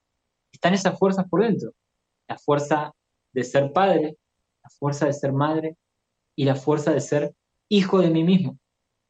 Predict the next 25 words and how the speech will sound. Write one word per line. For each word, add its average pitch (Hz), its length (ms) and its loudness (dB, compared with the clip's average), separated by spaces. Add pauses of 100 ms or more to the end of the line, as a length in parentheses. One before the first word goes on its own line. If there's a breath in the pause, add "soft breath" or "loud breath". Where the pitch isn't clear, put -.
(460)
Ahí 170 180 2
está 175 240 2
la 156 100 4
luz. 135 320 -2 (880)
Es 160 420 -2
un 185 200 6
proceso 175 760 -2 (440)
de 135 180 -2
aprendizaje, 117 720 -4 (340)
un 143 120 -6
proceso 147 600 -6 (260)
de 135 160 0
perfeccionamiento 131 1000 -4
constante, 120 480 -10 (580)
un 131 100 -8
proceso 139 680 -6 (240)
de 139 160 0
reflexión. 131 640 -2 (720)
No 165 160 2
debemos 170 460 4
ir 156 80 4
a 151 40 4
buscar 139 360 -2
la 131 140 -2
luz 123 360 -10